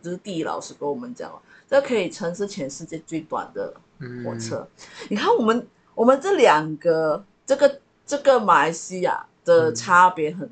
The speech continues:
Speaker 1: 大，
Speaker 2: 嗯。
Speaker 1: 交通设施，
Speaker 2: 差别很大，
Speaker 1: 对，很大。
Speaker 2: 因为我们现在那里，我是还没搭过啦，
Speaker 1: 嗯。
Speaker 2: 因为这几年都在台湾，
Speaker 1: 对。
Speaker 2: 就是好像已经可以直接搭火车进入
Speaker 1: 嗯。
Speaker 2: 泰国。
Speaker 1: 泰国，对啊，对啊，马来半岛可以啊，
Speaker 2: 嗯。
Speaker 1: 可以，就是有一个车厢，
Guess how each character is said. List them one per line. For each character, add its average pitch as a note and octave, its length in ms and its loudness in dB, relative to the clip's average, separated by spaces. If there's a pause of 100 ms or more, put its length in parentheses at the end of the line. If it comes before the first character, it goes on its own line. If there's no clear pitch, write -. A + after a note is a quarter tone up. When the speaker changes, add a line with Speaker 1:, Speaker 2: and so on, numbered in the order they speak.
Speaker 1:
大， - 220 -4
Speaker 2:
嗯。 - 40 -16
Speaker 1:
交 A#3+ 140 -2
通 B3 120 -2
设 A#2+ 60 6
施， - 0 -
Speaker 2:
差 B2+ 120 2
别 B2+ 80 6
很 G#2+ 220 -2
大， A2+ 100 -6
Speaker 1:
对， F3+ 160 2
很 E3+ 60 -8
大。 D3+ 60 -4
Speaker 2:
因 D#3+ 80 4
为 G3 60 6
我 E3+ 60 6
们 C3 180 4
现 C#3+ 180 2
在 C3+ 220 0
那 C3+ 200 -4
里， F#2 260 -16 (260)
我 A2 160 0
是 F3 100 4
还 D#3+ 140 2
没 A2+ 160 -4
搭 A2+ 260 2
过 A#2 280 -4
啦， - 240 -6
Speaker 1:
嗯。 - 80 -6
Speaker 2:
因 C#3+ 80 0
为 F3 40 -4
这 D#3 120 4
几 A#2+ 100 0
年 G#2+ 180 -6
都 A2+ 80 -2
在 A2+ 120 2
台 A2+ 280 -4
湾， G2 240 -2
Speaker 1:
对。 F3 120 0
Speaker 2:
就 - 60 2
是 C#3+ 60 2
好 C3 140 4
像 C#3 240 -4
已 G#2 60 -18
经 G#2+ 280 -12 (460)
可 E3+ 80 0
以 C#3+ 60 4 (160)
直 - 80 -20
接 A2 120 2
搭 B2 300 0
火 A#2 180 0
车 A2 160 -4
进 A2+ 200 -10
入 A#2+ 260 -6 (140)
Speaker 1:
嗯。 E3+ 340 -6
Speaker 2:
泰 B2 240 -2
国。 - 300 -14 (180)
Speaker 1:
泰 F#3+ 220 2
国， D3 160 0
对 F#3 320 0
啊， E3+ 200 -14 (280)
对 F#4+ 160 2
啊， F4 100 6
马 G#3+ 180 4
来 A3+ 60 4
半 D#4 240 4
岛 G3+ 160 2
可 F3 220 0
以 G3 240 -4
啊， C#3 260 -4
Speaker 2:
嗯。 A#2 100 -14
Speaker 1:
可 G3 200 8
以， F#3+ 180 -4
就 A3+ 140 -8
是 C4+ 140 -2
有 E3+ 120 0
一 - 20 -2
个 A3 120 -4
车 F#3 260 0
厢， F3+ 260 0